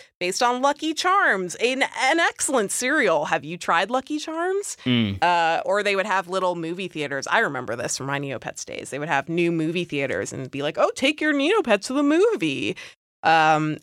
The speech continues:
Speaker 1: and you would go to the movie theater and you'd see little Neopets in the seats. And then it would be, like, a Disney brand theater, and they would show, like, a legit trailer for the new Disney movie.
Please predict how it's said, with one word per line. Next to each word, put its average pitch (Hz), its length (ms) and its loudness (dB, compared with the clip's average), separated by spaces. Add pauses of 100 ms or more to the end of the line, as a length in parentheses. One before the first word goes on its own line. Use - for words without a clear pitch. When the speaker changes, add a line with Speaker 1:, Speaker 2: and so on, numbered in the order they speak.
Speaker 1:
and 165 120 0
you 160 80 2
would 151 80 0
go 160 120 2
to 160 60 2
the 160 60 -2
movie 156 260 -2
theater 151 260 -2
and 143 140 -2
you'd 139 160 -8
see 160 200 -2
little 147 260 -2
Neopets 160 520 0
in 151 100 -4
the 139 60 -6
seats. - 500 -4
And 175 160 0
then 160 360 2 (240)
it 165 100 2
would 160 180 0
be, 165 160 -2
like, 151 260 2
a - 80 0
Disney 170 760 2
brand 143 600 2
theater, 135 540 0
and 135 160 0
they 135 100 -2
would 143 120 -6
show, 143 320 4
like, 139 220 0
a 160 60 2
legit 151 380 2
trailer 147 460 0
for 156 120 -4
the 143 120 -4
new 143 120 -2
Disney 131 340 -2
movie. 90 380 -6